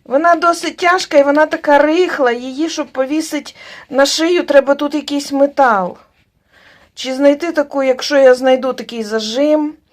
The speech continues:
широкий, чи якусь проволочку під низ придумувати.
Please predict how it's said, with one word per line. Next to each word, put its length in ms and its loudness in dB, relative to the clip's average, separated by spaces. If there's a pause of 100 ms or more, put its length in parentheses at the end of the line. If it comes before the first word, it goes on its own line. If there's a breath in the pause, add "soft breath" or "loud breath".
(480 soft breath)
широкий, 960 0 (1900 soft breath)
чи 140 -6
якусь 380 -2
проволочку 960 2
під 240 -12
низ 260 0
придумувати. 840 -6